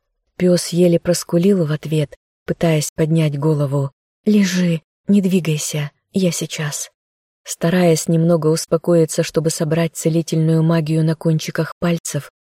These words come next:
я вытерла рукавом глаза. Под ребрами собаки зияла ножевая рана, из которой сочилась кровь.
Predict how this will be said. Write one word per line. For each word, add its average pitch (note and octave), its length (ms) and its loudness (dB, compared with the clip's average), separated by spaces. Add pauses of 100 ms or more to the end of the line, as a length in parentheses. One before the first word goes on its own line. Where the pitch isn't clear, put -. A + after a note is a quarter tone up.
(180)
я D#3+ 260 0
вытерла E3+ 460 -2
рукавом D#3+ 480 -2
глаза. D3 540 -4 (400)
Под D#3 180 -2
ребрами D#3+ 380 2
собаки E3 440 -4
зияла D#3+ 440 -2
ножевая D#3+ 580 0
рана, D3+ 380 -2 (240)
из - 180 -6
которой D3+ 360 -4
сочилась D3+ 540 -4
кровь. - 360 -4